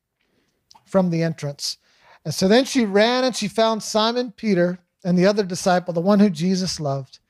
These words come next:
She said, 'They have taken the Lord's body out of the tomb, and we don't know where they have put it.'"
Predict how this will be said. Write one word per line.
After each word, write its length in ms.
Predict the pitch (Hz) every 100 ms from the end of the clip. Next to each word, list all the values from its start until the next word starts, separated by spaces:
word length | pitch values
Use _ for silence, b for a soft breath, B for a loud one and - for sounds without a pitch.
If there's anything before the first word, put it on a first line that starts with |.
| _ _ _
She 200 | - 185
said, 360 | - 214 208
'They 120 | 185 214
have 180 | 196
taken 420 | - 262 294 302 285
the 80 | 269
Lord's 340 | 262 262 196
body 420 | 185 214 233 226
out 160 | 202 208
of 100 | 214
the 80 | 226
tomb, 380 | - 175 170
and 80 | 170
we 100 | 190
don't 240 | 202 254 254
know 140 | 240
where 300 | 233 240 247
they 140 | 214
have 140 | 233 233
put 140 | 277
it.'" 160 | 254